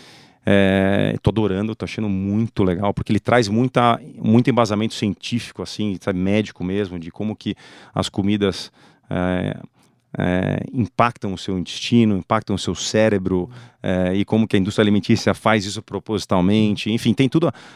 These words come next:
tem toda uma, toda uma ciência por trás que, pra mim, esse, isso aqui me, que me move, né? É, então, assim, quando eu tenho conhecimento, eu digo, e a-, e isso que acho que me motiva mais que qualquer outra coisa.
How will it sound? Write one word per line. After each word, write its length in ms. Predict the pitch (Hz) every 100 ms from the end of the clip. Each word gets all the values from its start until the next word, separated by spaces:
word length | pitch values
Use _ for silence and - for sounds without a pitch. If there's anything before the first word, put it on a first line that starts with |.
| -
tem 120 | 117
toda 200 | - 139
uma, 420 | 135 120 104 - 110 _
toda 140 | 135
uma 120 | 139 127
ciência 460 | - 117 120 -
por 160 | - 98
trás 360 | - 110 123 -
que, 80 |
pra 200 | 123 110
mim, 200 | 110 120 123
esse, 300 | 120 - 120
isso 160 | 113 123
aqui 180 | -
me, 360 | 117 117 104 90 _ - _
que 100 | -
me 120 | 117
move, 460 | 104 101 104 85 85
né? 180 | 92 92 _ _ _ _
É, 640 | - 87 87 85 85 90 101
então, 800 | 95 104 107 113 107 95 95 - -
assim, 180 | - 107
quando 140 | 98
eu 40 |
tenho 180 | - 107
conhecimento, 540 | - 104 - 98 101 92
eu 40 |
digo, 280 | 87 101 101
e 100 | 101
a-, 100 | 92
e 240 | 107 104
isso 200 | 123 -
que 180 | 120 110
acho 200 | 92 98
que 120 | -
me 200 | 101 104
motiva 380 | 107 101 - 104
mais 180 | 101 98
que 60 | -
qualquer 160 | -
outra 200 | 98 95
coisa. 320 | - 98 113